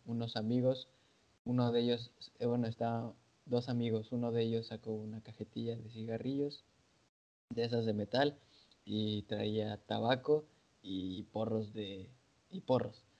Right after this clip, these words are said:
Y, este, un, su, le invitó a su compa, su compa agarró tabaco y él agarró un porro, cerró su cajetilla de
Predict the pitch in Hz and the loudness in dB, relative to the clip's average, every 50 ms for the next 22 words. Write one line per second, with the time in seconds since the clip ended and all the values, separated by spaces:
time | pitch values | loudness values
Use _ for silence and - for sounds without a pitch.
0 | _ _ _ _ _ - - 104 104 104 101 101 104 104 104 - _ - 110 107 | _ _ _ _ _ -20 -16 -10 -8 -8 -8 -6 -8 -10 -12 -12 _ -8 -6 -6
1 | 104 98 87 - - _ _ _ _ _ _ _ _ _ _ _ _ _ _ _ | -6 -6 -10 -12 -18 _ _ _ _ _ _ _ _ _ _ _ _ _ _ _
2 | _ _ _ _ _ _ _ _ _ _ _ - 127 120 123 123 120 120 107 - | _ _ _ _ _ _ _ _ _ _ _ -4 -2 0 0 0 -2 -4 -8 -8
3 | - - - - 82 82 - - 110 110 117 120 113 117 120 113 - 123 123 123 | -8 -10 -10 -10 -12 -16 -16 -10 -4 0 2 2 4 2 2 4 4 4 4 4
4 | 131 131 - - 143 143 139 - 143 143 139 - 120 - - 127 117 110 - 120 | 2 0 2 4 4 4 4 4 2 2 2 0 -4 0 2 2 2 4 4 4
5 | 113 113 113 - 113 113 113 - 120 117 123 131 127 - - 156 151 - _ _ | 4 4 2 2 2 0 0 0 0 2 4 2 2 0 -2 -6 -6 -8 _ _
6 | _ - 110 113 110 107 104 107 107 110 110 107 107 - - - 117 117 117 - | _ 2 4 6 6 6 4 2 2 2 2 0 0 -2 -6 -6 -4 -4 -4 0
7 | - 123 127 135 135 143 147 151 151 - _ _ _ _ - - - 107 107 113 | 4 6 6 6 6 4 2 2 0 -6 _ _ _ _ -10 -6 -4 -2 -2 -2
8 | 113 110 - - 113 110 110 117 120 - 127 123 120 120 120 123 127 123 113 117 | -4 -4 -6 -6 -6 -6 -6 -6 -8 -6 -4 -2 -2 -2 -4 -6 -10 -10 -12 -12